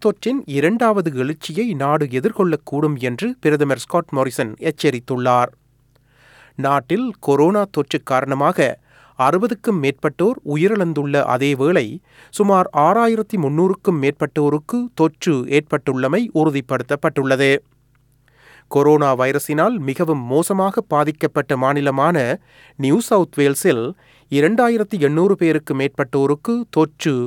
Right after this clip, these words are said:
உறுதிப்படுத்தப்பட்டுள்ளது. கொரோனா தொற்று பரவல் தொடர்பில் மற்ற நாடுகளை விட ஆஸ்திரேலியா சிறப்பான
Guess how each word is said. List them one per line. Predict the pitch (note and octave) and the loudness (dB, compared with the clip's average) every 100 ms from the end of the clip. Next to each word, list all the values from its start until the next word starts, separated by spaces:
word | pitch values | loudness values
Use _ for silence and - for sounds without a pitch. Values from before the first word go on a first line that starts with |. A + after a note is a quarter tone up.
| D3 | 0
உறுதிப்படுத்தப்பட்டுள்ளது. | E3+ D#3+ D3+ C#3+ B2 C#3 B2+ D3+ C#3+ C3 C3 C3+ C#3 _ _ _ _ _ _ _ _ _ _ - | 0 0 -2 -2 -4 -4 -4 -2 0 0 2 2 2 _ _ _ _ _ _ _ _ _ _ 2
கொரோனா | D#3 G3 C4+ C4+ - | 4 6 4 2 0
தொற்று | D#3+ - G#3 | -2 -2 0
பரவல் | G3+ F#3+ F3 E3+ | 2 2 0 2
தொடர்பில் | D#3+ D#3 A3 A#3+ C3+ | 0 2 0 0 -2
மற்ற | D3 - | -2 0
நாடுகளை | E3+ C#3 F3+ F3+ E3 C#3+ | 0 0 0 0 0 2
விட | F3+ C#3 B2 A3 _ _ - C#3+ | 2 2 2 -4 _ _ -2 0
ஆஸ்திரேலியா | - F#3 E3 D#3+ F3+ C4 - | 0 2 4 4 0 -2 -2
சிறப்பான | D3+ D#3+ G3 A3+ A#3 | 0 2 2 2 2